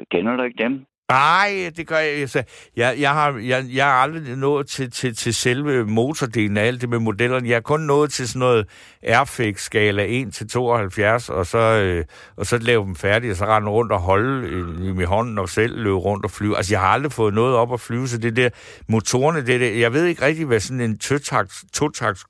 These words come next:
Speaker 2: hvad var det, du kalder det, gløderørsmotor?
Speaker 1: Gløderør,
Speaker 2: Ja, ja.
Speaker 1: ja.
Speaker 2: Det ved jeg ikke rigtig, hvad er. Men det
Speaker 1: Jo, man, man, man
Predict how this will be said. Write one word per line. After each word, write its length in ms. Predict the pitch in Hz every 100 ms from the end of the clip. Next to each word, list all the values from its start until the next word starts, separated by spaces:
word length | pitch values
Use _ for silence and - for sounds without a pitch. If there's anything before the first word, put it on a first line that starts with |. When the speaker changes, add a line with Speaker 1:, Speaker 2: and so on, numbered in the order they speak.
| -
Speaker 2:
hvad 120 | -
var 100 | 104
det, 120 | 113 -
du 60 |
kalder 240 | 104 98 98
det, 220 | 95 98
gløderørsmotor? 1300 | 110 101 113 139 143 117 _ _ _ _ _ 95 90 110
Speaker 1:
Gløderør, 440 | 123 156 135 117 120
Speaker 2:
Ja, 100 | 92
ja. 260 | - 117 120
Speaker 1:
ja. 120 | 113 - _ _
Speaker 2:
Det 80 | 117
ved 60 | 120
jeg 80 | 143
ikke 160 | 135
rigtig, 180 | 131 143
hvad 140 | 120
er. 180 | 71 113 139 _ _ _ _ _ _ -
Men 140 | 110
det 220 | 117 143 120 110 - _ _ - - _ _ _ _ 87
Speaker 1:
Jo, 80 | 95
man, 220 | 107 104
man, 220 | 101 107 101
man 180 | 107